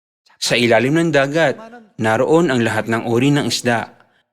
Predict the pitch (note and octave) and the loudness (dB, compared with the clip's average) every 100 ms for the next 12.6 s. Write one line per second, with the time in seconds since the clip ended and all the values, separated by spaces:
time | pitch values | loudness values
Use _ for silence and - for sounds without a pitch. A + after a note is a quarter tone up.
0 | _ _ _ - A3+ G#3+ G3 G3+ - - | _ _ _ -20 -20 -20 -20 -20 -20 -10
1 | A3 - A#2+ A2+ A2+ G#2 G#2+ A#2+ D3 - | -4 -2 -2 -2 -2 -2 -2 -2 -6 -10
2 | _ - - B2 C#3 - G#3 G3 C#3 C3+ | _ -10 -2 0 2 2 2 2 2 0
3 | B2 B2 D#3 E3 D3+ F3+ F#3 D#3+ B2+ A#2 | 2 2 0 0 0 2 2 0 -2 0
4 | C3 A#2 F#2 F2+ G#3+ - G#3+ G3 - _ | 0 0 -4 -12 -18 -20 -20 -20 -20 _
5 | - - D3 D3+ C3+ D3+ C#3+ - - _ | -8 0 2 2 4 2 2 -2 -18 _
6 | _ - B2 A#2 B2 C3+ C#3+ D#3 B2+ A#2+ | _ 2 4 4 0 -2 2 2 2 0
7 | A#2+ E3 E3+ B2+ B2 C#3 E3 D#3+ C3 A2 | 2 4 2 2 2 4 2 2 0 0
8 | A2 A#2 - _ _ - G#3+ A3+ F#3+ C#3 | 0 -4 -6 _ _ -20 -20 -20 -20 _
9 | _ _ _ _ _ - A#2 A#2 A2 - | _ _ _ _ _ -2 0 0 -2 -2
10 | A#2+ D3 D#3+ C#3+ E3 B2+ - C3+ A#2+ B2 | 0 2 2 4 4 2 0 2 4 6
11 | A#2+ D#3 D3+ A#2 G#2+ G#2 G2+ G#2+ A#2 B2 | 6 4 2 0 0 0 -2 -4 -2 -2
12 | B2 - B2 A2 F2 | -2 -2 -2 -4 -10